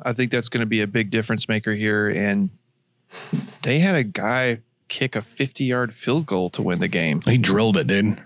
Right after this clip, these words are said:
Speaker 1: Blake Lynch, man, that was a no-doubter. And in that situation, to, of course, they were tied. There's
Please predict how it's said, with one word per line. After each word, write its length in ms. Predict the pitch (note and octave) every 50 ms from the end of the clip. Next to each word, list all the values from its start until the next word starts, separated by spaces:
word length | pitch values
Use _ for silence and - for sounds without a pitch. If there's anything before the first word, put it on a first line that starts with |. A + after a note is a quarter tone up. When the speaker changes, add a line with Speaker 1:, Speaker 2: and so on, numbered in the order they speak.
| - _
Speaker 1:
Blake 400 | B2 A2 A2+ A#2 C3+ D#3 - -
Lynch, 340 | A2+ B2 C#3+ D3+ A#2+ - -
man, 220 | A2+ A2 G#2+ G#2+ G#2
that 140 | B2 D#3+
was 120 | F3 C3+ B2+
a 80 | G#2+
no-doubter. 800 | F#2+ G2 G#2+ A#2 B2+ B2+ G#2+ A2 F#2 G2+ C3+ B2+ F2 - - - _ _ _ _ _ _ _ _ _ _ _ _ _ _ _ _ _ _ _
And 420 | - B2 A2+ A2 G#2 G#2 G2+ G2 - _ _ _ _ _ _ _ _ _ _ _ _ _ _ _ _ _
in 160 | - C#3+ C#3+
that 220 | C3+ C3 C3+ B2 -
situation, 800 | - D3+ C#3+ - - A2 A2 B2+ C#3 C3+ - A#2 G#2+ G#2+ A2
to, 280 | G#2+ - - A2+ A2 G#2 - _ _ _ _ _ _ _ _ -
of 80 | -
course, 200 | - - C3+ B2
they 100 | - C#3
were 120 | C#3 E3 D#3+
tied. 420 | - - A2+ G#2 G2+ G#2+ A2+ A2
There's 320 | - A2 A2+ - - -